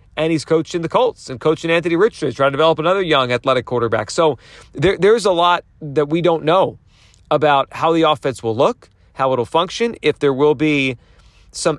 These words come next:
extra wrinkles against the blitz, if the offensive line depth is enough. I think we feel good about the skill positions. I do, in a significant way. M-,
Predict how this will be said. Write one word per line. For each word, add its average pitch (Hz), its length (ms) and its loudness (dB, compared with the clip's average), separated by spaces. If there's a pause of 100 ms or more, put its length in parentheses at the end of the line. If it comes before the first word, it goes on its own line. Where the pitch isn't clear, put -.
(160)
extra 160 720 0
wrinkles 185 600 0
against 160 360 -2
the 156 80 0
blitz, 160 520 -2
if 165 140 -4
the 156 100 0
offensive 156 400 0
line 156 180 2
depth 160 240 0
is 139 140 -2
enough. 160 320 0
I 147 80 2
think 190 160 0
we 190 100 -4
feel 190 160 0
good 196 160 0
about 180 160 0
the 156 60 -14
skill 185 200 0
positions. 120 600 -6
I 170 100 2
do, 113 320 -2 (380)
in 165 100 0
a 160 60 2
significant 151 580 0
way. 139 280 2 (260)
M-, 175 100 0